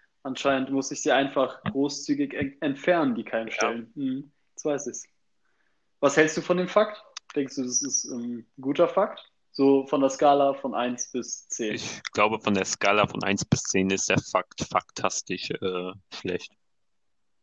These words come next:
Speaker 2: Also so eine eins?
Speaker 1: Drei.
Speaker 2: Ja, wir haben noch acht Fakten, deswegen,
Speaker 1: Okay, go,
Speaker 2: ähm,
Speaker 1: go on.
Speaker 2: nächster Fakt.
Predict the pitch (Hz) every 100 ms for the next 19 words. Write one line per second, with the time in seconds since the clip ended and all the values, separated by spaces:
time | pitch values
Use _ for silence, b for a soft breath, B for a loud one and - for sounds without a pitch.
0 | _ _ _ _ _ _ _ _ _ _
1 | _ _ _ _ _ _ _ _ 131 123
2 | 123 131 135 110 117 160 226 - - B
3 | B B _ - - _ - 98 95 95
4 | - _ _ _ _ _ _ _ _ _
5 | _ - _ _ _ _ _ _ _ _
6 | _ _ _ _ _ _ _ _ _ _
7 | 143 143 151 185 175 151 165 156 - 151
8 | 131 - 120 117 - 131 110 120 110 -
9 | _ - 107 - _ 143 123 104 110 110
10 | - _ _ _ _ - _ - - _
11 | _ _ _ _ - 131 147 147 127 -
12 | 117 113 -